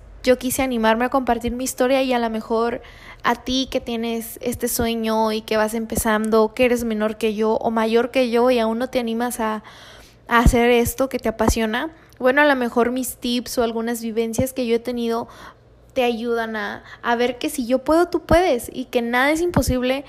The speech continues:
y que es neta que la magia existe, y es neta que si tú trabajas por tu sueño,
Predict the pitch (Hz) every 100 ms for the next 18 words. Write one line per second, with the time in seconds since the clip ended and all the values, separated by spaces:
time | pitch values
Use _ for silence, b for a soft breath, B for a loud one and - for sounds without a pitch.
0 | B 262 - 254 240 - 262 269 277 269
1 | 269 285 269 226 220 233 254 262 - 240
2 | - 240 247 262 247 240 240 254 247 262
3 | 262 247 - - - 262 302 320 285 285
4 | 302 - 262 220 220 220 214 240